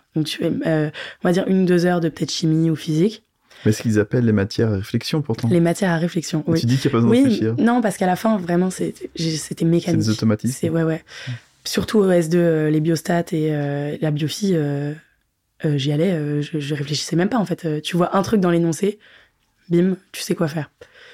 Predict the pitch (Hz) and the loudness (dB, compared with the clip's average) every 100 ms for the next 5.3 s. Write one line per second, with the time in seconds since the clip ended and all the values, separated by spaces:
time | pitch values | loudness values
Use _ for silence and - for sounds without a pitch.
0 | - 113 113 98 175 190 - 180 - 185 | -4 0 0 0 0 0 2 -2 0 0
1 | 165 165 175 143 185 220 - - - - | 0 -2 -4 -4 -2 -2 -4 -20 -20 -20
2 | _ - 190 180 170 165 165 160 160 165 | _ -4 0 2 0 0 -2 -2 -2 -6
3 | - 175 165 - 185 165 156 160 170 165 | -4 -2 -2 -2 0 0 2 -2 -2 0
4 | 175 165 156 156 151 151 - 175 165 151 | 0 0 0 0 -2 -4 -4 -2 -2 -2
5 | 151 143 | -2 -2